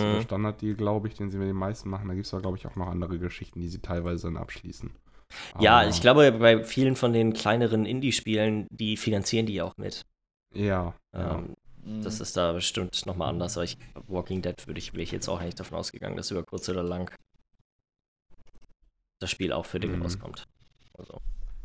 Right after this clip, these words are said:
Speaker 2: hätte ich jetzt zumindest so gedacht. Ähm, die nächste Sache, das ist wieder so, das hab-, verstehe ich nicht, wieso, wie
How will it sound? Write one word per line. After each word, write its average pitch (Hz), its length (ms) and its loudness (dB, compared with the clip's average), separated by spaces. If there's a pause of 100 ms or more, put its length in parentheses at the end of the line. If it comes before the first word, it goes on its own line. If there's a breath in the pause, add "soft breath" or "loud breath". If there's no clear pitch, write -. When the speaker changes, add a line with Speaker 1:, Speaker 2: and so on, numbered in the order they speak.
(1300)
Speaker 2:
hätte 92 140 -2
ich 90 100 -6
jetzt - 200 -6
zumindest 92 400 -6
so 92 140 -8
gedacht. 90 440 -10 (840)
Ähm, 123 600 4 (160)
die 135 100 4
nächste 156 440 4
Sache, 170 340 2
das 165 160 0
ist - 320 -2
wieder 139 360 6
so, 131 260 -2
das - 420 -6
hab-, 117 160 -8
verstehe 135 360 2
ich 135 140 -2
nicht, 131 260 -2
wieso, 120 400 -2
wie 120 160 2